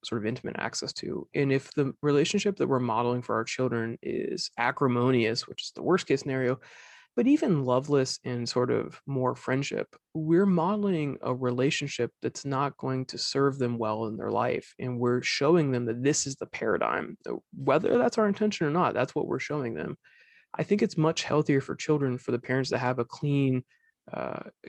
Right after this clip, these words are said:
congenial divorce and to, for each of them to find other partners that they can love and have good relationships with.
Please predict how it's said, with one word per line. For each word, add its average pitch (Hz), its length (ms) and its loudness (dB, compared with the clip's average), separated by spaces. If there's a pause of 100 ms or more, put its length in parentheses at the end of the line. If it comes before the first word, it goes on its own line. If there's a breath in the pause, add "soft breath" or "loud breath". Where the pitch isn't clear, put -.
(160)
congenial 143 680 2
divorce 127 720 -2
and 120 180 -2
to, 117 420 -2
for - 160 -4
each 165 180 2
of 151 60 2
them 143 120 2
to - 60 -10
find 127 240 2
other 123 180 4
partners 127 360 -2
that - 100 -10
they 120 100 -2
can 120 200 -6
love 127 220 0
and 131 80 -4
have 117 160 -6
good 113 140 -4
relationships - 560 -2
with. 117 180 0